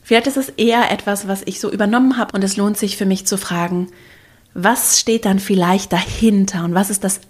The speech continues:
eigentliche Ziel und dem wirklich nachzugehen. Als zweites,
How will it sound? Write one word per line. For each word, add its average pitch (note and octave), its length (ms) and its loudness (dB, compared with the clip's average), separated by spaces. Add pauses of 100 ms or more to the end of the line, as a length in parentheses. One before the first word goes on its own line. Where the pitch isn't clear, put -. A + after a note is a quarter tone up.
eigentliche F#3 800 0
Ziel F#3+ 420 -8 (400)
und G3 160 -2
dem F#3+ 300 4 (320)
wirklich F#3+ 380 0
nachzugehen. - 760 -6 (640)
Als G3 300 -6
zweites, - 640 -2